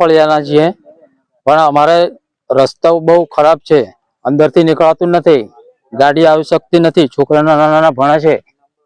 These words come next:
એમને બી લેવા આવવાનું બહુ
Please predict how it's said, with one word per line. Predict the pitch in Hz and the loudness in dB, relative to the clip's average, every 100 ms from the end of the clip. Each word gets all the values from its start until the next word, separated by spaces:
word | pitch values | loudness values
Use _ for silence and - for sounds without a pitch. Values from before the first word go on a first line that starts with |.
| _ _ _ _ | _ _ _ _
એમને | 131 143 156 156 | -2 0 2 2
બી | 156 | 2
લેવા | 151 151 147 | 2 2 2
આવવાનું | 143 147 - - _ _ _ _ _ 143 151 156 143 _ _ _ _ _ _ - | 0 -2 -8 -20 _ _ _ _ _ -4 -2 -2 -6 _ _ _ _ _ _ -2
બહુ | 147 | -2